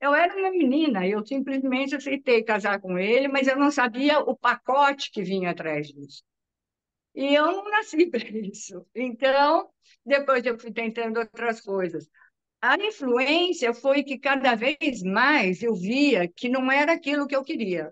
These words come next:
Eu tava peixe fora d'água. Eu dizia, "Tudo bem", todo mundo, "Ah, ela é muito bonita, ela é muito isso, ela é muito."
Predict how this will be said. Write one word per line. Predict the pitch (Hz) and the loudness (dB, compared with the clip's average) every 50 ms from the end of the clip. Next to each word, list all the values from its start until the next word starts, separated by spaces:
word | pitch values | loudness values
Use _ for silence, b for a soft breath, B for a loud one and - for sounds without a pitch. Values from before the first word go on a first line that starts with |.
| _ _ | _ _
Eu | - 190 190 | -8 -6 -2
tava | 196 208 220 196 226 220 220 _ _ _ | 0 0 0 2 0 -2 -4 _ _ _
peixe | 262 269 294 320 330 330 - - 330 320 | 2 4 4 4 2 -2 -4 -12 -16 -14
fora | - - 294 277 269 269 | -12 -8 -8 -8 -6 -6
d'água. | 220 185 160 147 143 143 143 - - _ _ _ _ _ _ _ _ _ _ _ _ _ | -6 -8 -8 -8 -10 -12 -16 -18 -20 _ _ _ _ _ _ _ _ _ _ _ _ _
Eu | 180 208 220 | -2 -2 -2
dizia, | 208 220 220 190 233 220 214 | -2 -2 -2 2 2 2 2
"Tudo | 220 294 302 269 330 320 | 0 -4 -6 -6 -6 -4
bem", | 254 247 247 240 226 220 | -2 0 2 2 2 2
todo | 185 247 247 226 233 240 | 0 -2 -4 -2 -2 -4
mundo, | 233 233 240 240 | -4 -4 0 2
"Ah, | 247 262 285 277 277 277 269 | 2 4 4 4 4 4 2
ela | 254 254 247 | 2 0 0
é | |
muito | 240 233 233 226 233 220 | 0 -2 -4 -4 -4 -4
bonita, | 214 233 233 247 262 269 262 262 - 247 | -2 -2 0 0 0 0 0 0 0 0
ela | 233 233 | 2 2
é | 233 233 | 2 2
muito | 226 226 226 226 233 247 | 0 -2 -4 -4 -6 -6
isso, | 254 254 247 | -6 -4 -4
ela | 240 240 | -4 -4
é | 247 | -2
muito." | 254 262 269 269 | -4 -4 -4 -8